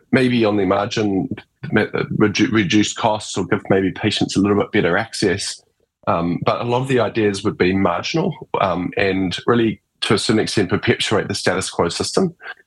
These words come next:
And so we're trying to figure out what is something in theory that actually fundamentally transforms the system. And, um, I actually, you know, go back to my early days as a childhood, where we had a family doctor who you could actually call on a Friday and,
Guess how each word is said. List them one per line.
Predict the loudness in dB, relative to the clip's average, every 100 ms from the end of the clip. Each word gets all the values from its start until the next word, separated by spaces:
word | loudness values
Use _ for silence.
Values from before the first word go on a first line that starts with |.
| _ _ _ _
And | 0 2
so | 2
we're | 2
trying | 0 -2 -2
to |
figure | 0 2 0
out | -2
what | -2 -2
is | -2
something | -2 2 2
in | 2
theory | 0 2 2 2 0
that | -2 0
actually | -2 -2 -2 0 2 0 -4 -20 _ _ _ -20 -20 _ _ _ -10
fundamentally | -2 0 2 2 2
transforms | 0 -2 -2 -2 0 0
the | -2
system. | -4 -4 -2 0 0 -4 -20 -20 _ -2
And, | 0 2 2 0 -4 -6 -2
um, | 0 0 0
I | 0
actually, | 0 -2 -6 -6 0
you | 0
know, | 2
go | 0 0
back | 0 -2
to | -4 0 0 -2 0
my | 0 0
early | 0 0
days | 0 -2 0
as | -2
a |
childhood, | 0 0 -2 -2 -2 2
where | 2 4
we | 2 2
had | 2
a | 0
family | 0 0 0
doctor | -2 0 -2
who | 2
you | 0 2 0
could | 0
actually | 0 -2 0 0 0 -4 -20 -20 _ _ _
call | 0 0 2 0
on |
a | -2
Friday | -2 -2 0 0 0
and, | 0 0 -2